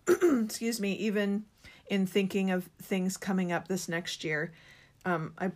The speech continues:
I'm sure I have not touched on all of them, but I just kinda wanted to share what came to mind when I'm looking back and forward. Are you feeling hopeful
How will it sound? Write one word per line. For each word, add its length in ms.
I'm 220
sure 280
I 60
have 220
not 220
touched 340
on 160
all 240
of 140
them, 300
but 260
I 60
just 200
kinda 220
wanted 380
to 100
share 600
what 180
came 280
to 120
mind 600
when 180
I'm 300
looking 360
back 460
and 420
forward. 560
Are 80
you 240
feeling 440
hopeful 680